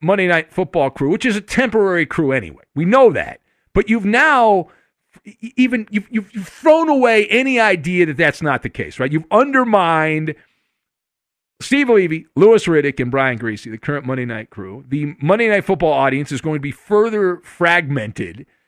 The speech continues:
slicing up the small audience. There's not as many people watching Monday Night Football as there used to be, even thinner. And while it's all under the Disney Mickey Mouse umbrella, broadcasters' report cards are on their broadcast, how they do,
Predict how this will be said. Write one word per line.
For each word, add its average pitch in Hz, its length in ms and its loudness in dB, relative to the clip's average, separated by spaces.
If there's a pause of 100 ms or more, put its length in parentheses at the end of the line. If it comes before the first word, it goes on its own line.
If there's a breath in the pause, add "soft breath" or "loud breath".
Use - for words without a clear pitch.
(340)
slicing 196 680 -2
up 165 340 0 (420)
the 143 600 -2
small 233 580 4
audience. 135 540 -2
There's 139 180 -6
not 160 140 -2
as 139 80 -2
many 156 160 -4
people 143 260 -6
watching 131 300 -4
Monday 127 180 -8
Night 117 140 -10
Football 120 260 -6
as 104 60 -8
there 113 100 -8
used 113 140 -6
to 101 80 -20
be, 127 240 -6
even 139 280 -6
thinner. 98 460 -10 (600)
And 170 200 0
while 202 200 4
it's 190 140 -2
all 254 380 4
under 196 360 2
the 135 240 -6 (240)
Disney 180 500 0
Mickey 185 340 -2
Mouse 156 460 -2
umbrella, 202 540 0 (260 soft breath)
broadcasters' 190 960 2
report 262 400 0
cards 147 340 0
are 147 380 2
on 151 320 -2
their 226 500 6
broadcast, 202 800 2
how 196 160 4
they 214 640 4
do, 175 720 2